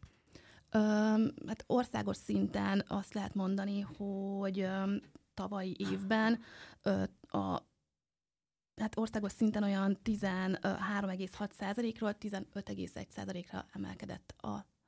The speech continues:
M M B lakásárindexe. Ez Budapesten,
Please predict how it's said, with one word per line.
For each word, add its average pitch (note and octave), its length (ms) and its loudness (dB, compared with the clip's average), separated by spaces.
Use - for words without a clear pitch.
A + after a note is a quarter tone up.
M F#3 160 2
M F3+ 40 -2
B F#3 60 0
lakásárindexe. G#3 1040 0
Ez G3+ 340 2
Budapesten, G3 960 0